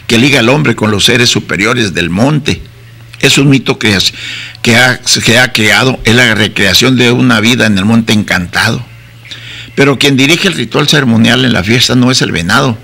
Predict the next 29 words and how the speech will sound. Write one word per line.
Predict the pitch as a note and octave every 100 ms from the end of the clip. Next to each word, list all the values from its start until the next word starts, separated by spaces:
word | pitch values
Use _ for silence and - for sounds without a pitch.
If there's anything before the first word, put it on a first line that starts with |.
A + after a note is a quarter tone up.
| - - - -
sino | - A2+ G2
el | F#2+
Pascola, | - - - B2 D#3 G#2 - - - - -
que | - A#2
funge | A#2 D3+ D3+ D3
como | C3 B2
un | C#3+
representante | C#3 - A2 F#2+ A#2+ B2+ C3+
de | A#2+
la | G#2+
divinidad. | G2+ G2 G2 F#2+ G2 B2 B2+ - -
Además | F#2+ F#2+ G#2+
de | B2+ A#2+
la | G2
danza | F#2 A2+ B2+ - A2
y | G2+
música, | A#2+ C3 A#2+ - - - - -
es | - A#2+
un | C#3 C3+
gran | A2+ A2+ C3+
orador | A2+ F2 F2 B2 B2 - - -
que | A3
con | C3+ A#2+
sus | -
palabras | - G2+ C3 C3
mágicas | A#2 C3+ C3 - F#2+
combaten | - E2+ F#2 F#2+ G#2 E2+
el | E2
mal. | C#2+ -